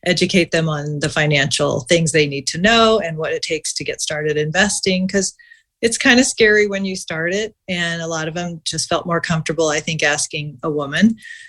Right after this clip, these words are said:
So we're putting some programs together for that. But, um, and then the wine club is just, that was sort of on a lark to be fun and, and network and meet people. And everybody went crazy with that. So we do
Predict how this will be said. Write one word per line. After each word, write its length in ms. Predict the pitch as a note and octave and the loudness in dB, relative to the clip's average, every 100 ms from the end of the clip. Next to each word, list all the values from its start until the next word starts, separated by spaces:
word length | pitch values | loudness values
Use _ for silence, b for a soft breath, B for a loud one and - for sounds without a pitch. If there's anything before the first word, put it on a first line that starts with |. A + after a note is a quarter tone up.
| B | B
So 680 | - - E3 D#3 D3+ D3+ D#3+ - _ | -2 2 4 6 6 6 2 -8 _
we're 180 | F3 F3 | -2 2
putting 260 | G3 F3 | 4 4
some 240 | D#3+ E3+ D#3+ | 2 -2 -2
programs 500 | E3+ D#3 E3 D#3 - | -2 0 0 0 -2
together 380 | D#3 D#3 D3+ | -2 0 -2
for 180 | D3 E3+ | -2 -4
that. 480 | C#3+ D3+ C#3 E3 - - - _ B B B _ _ | 0 -2 0 -4 -6 -10 -12 _ B B B _ _
But, 340 | E3+ D#3 - | 2 2 0
um, 580 | D#3+ D#3 D3 C#3+ C#3+ B2 - | -2 -2 -2 -2 -4 -6 2
and 100 | F#3 | 6
then 100 | F#3+ | 8
the 80 | F#3 | 8
wine 280 | F#3+ G#3 G#3 | 10 8 6
club 260 | G#3+ G3 | 4 2
is 140 | F3 D#3 | 0 0
just, 280 | F#3 - - - | -2 -2 -8 -2
that 140 | G3 | 0
was 140 | F#3 | 0
sort 160 | - F#3+ | 0 -2
of 80 | F3 | -2
on 120 | E3 | -6
a 60 | D#3 | -6
lark 380 | D#3+ C#3 C#3+ - - | -6 -8 -10 -12 -6
to 80 | |
be 160 | F#3 E3 | -4 -4
fun 420 | - E3+ D#3 D#3+ | 0 0 2 0
and, 220 | D#3 D3 - | 0 -4 -2
and 160 | E3 E3+ | 0 2
network 420 | F3+ F#3 F3+ F3+ | 2 2 2 2
and 120 | D#3 | 0
meet 240 | F3+ F3 | 2 0
people. 480 | - E3 - D#3+ D3 B B B _ _ - | 0 -2 0 -2 -2 B B B _ _ 0
And 520 | E3+ D#3 D#3 D3+ - | 2 2 2 -2 0
everybody 800 | F3+ G#3 F3 E3 E3 E3 E3 D#3+ | 4 4 4 0 2 2 2 0
went 240 | D#3+ D3 | -2 -4
crazy 360 | - F3 D#3+ D#3 | 0 0 2 -2
with 180 | D#3 D#3+ | -4 -2
that. 320 | D#3+ C#3+ - | -2 -2 -6
So 260 | - D#3 D#3 | -4 -4 -2
we 220 | F3 F3+ | -2 0
do 360 | F#3+ F#3 F3 | 2 2 0